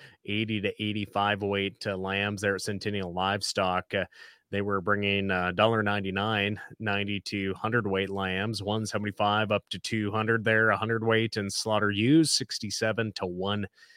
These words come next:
fifty-seven. We'll, uh, a-, again, uh, that, that market seems to be firming up a little more too, but, uh, I tell you what, uh, it's just great seeing higher prices, even though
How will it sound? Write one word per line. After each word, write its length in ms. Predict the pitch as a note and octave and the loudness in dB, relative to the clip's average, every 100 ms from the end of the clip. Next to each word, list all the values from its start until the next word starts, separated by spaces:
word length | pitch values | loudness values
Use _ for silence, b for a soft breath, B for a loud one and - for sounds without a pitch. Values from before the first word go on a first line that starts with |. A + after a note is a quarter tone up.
| b b - | b b -2
fifty-seven. 800 | G#2 - F2 - G2 F#2 F#2 | -2 0 -4 -2 -2 0 -2
We'll, 240 | F2+ F#2 F2+ | 0 0 0
uh, 140 | F2 - - | 0 -4 -8
a-, 220 | G2 G2 | -8 -6
again, 360 | G2 G2+ G#2+ G2 B B B B | -2 2 4 2 B B B B
uh, 180 | A#2 G2+ | 6 8
that, 200 | A#2 D3 | 6 4
that 220 | - C#3+ E3+ | 2 0 2
market 380 | D#3 C3 - | 2 0 -2
seems 260 | - A3 G#3 | -2 0 0
to 80 | D3+ | 0
be 100 | A#2+ | -2
firming 400 | - A2+ G#2+ G#2 | 0 -2 0 -2
up 140 | G2 | -2
a 20 | |
little 220 | G#2 G2+ G2 | -2 0 0
more 260 | G2 F#2+ | 0 -2
too, 400 | F2+ - G#2+ G2 | -4 0 2 2
but, 300 | F#2 F#2+ F2+ | 2 0 0
uh, 200 | G#2+ G2 F#2+ - | 2 2 2 -4
I 120 | F#2+ | -8
tell 180 | - A2 | -2 0
you 140 | G#2 | 2
what, 240 | G2+ G#2+ - G#2+ | 2 2 0 0
uh, 140 | G2 - b b b b b | 0 0 b b b b b
it's 160 | - D#3 | -4 4
just 180 | D#3+ - | 4 4
great 260 | A2 G2+ | 4 4
seeing 240 | - G2+ F#2 | 4 -4 -4
higher 280 | F#2+ F2+ F2+ | -4 -6 -4
prices, 640 | G2 F#2 F#2 - F#2 F2+ | -2 0 -2 -2 -2 -2
even 240 | G2+ G2 G2 | -2 -2 0
though 360 | F#2+ G2 G2 | 0 0 0